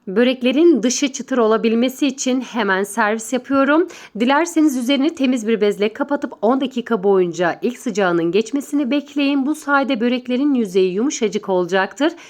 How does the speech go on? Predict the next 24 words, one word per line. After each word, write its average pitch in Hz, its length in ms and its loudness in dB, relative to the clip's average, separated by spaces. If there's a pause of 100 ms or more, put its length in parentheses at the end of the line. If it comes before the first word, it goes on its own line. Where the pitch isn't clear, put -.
(120)
Sizlerin 226 480 0
de 196 60 2
gördüğü 208 480 2
gibi 190 520 0
dışı 220 400 -2
çıtır 269 400 -6
çıtır, 240 500 -2 (100)
içerisi 226 560 -2
yumuşacık, 196 760 -2
mükemmel 285 800 -2
bir 262 240 -2
börek 220 400 0
hazırladık. 185 640 0 (520)
Yine 302 240 4
bir 277 160 0
tarifimin 269 560 0
daha 262 280 0
sonuna 180 440 0
geldim. 180 540 0
Bir 311 140 0
sonraki 269 460 -2
tarifimde 254 600 0
görüşmek 190 680 -2
dileğiyle. 196 680 2